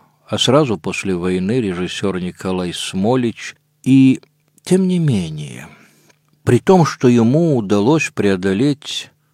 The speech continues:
многие превратности судьбы – при том, что Господь наделил его не только великим талантом, но и мощным характером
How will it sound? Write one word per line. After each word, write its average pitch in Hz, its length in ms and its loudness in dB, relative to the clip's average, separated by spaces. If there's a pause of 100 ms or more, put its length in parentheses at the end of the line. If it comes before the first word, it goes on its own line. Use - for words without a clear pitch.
(340)
многие 117 800 2
превратности 107 960 0
судьбы – 87 640 -6 (680)
при - 120 2
том, 160 220 4
что 151 180 2
Господь 131 560 2
наделил 135 520 4
его 143 260 4
не 135 120 0
только 151 340 0
великим 131 500 0
талантом, 120 840 0
но 113 100 2
и 110 120 2
мощным 117 640 -2
характером 104 960 0